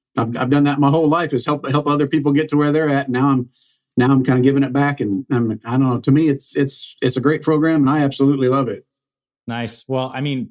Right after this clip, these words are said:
Speaker 2: this has been a powerful conversation. I wanna ask you one final question. That is,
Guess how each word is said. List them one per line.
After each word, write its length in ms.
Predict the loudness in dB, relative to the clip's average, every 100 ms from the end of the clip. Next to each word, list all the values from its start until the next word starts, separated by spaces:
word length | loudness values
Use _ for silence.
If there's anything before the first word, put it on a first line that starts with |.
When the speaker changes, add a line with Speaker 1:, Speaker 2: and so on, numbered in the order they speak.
| -6
Speaker 2:
this 180 | -6
has 100 | -6 -6
been 180 | -4
a 100 | -4 -6
powerful 380 | -4 -6 -6
conversation. 720 | -4 -2 -4 -4 -4 -4 -6 -8 -18 -20 -10 -2
I 60 |
wanna 180 | -2 0
ask 280 | -2 -6 -6
you 80 | -4
one 180 | -4 -2
final 280 | -4 -4 -4
question. 420 | -4 -4 -6 -4
That 160 | -2
is, 200 | -2 -4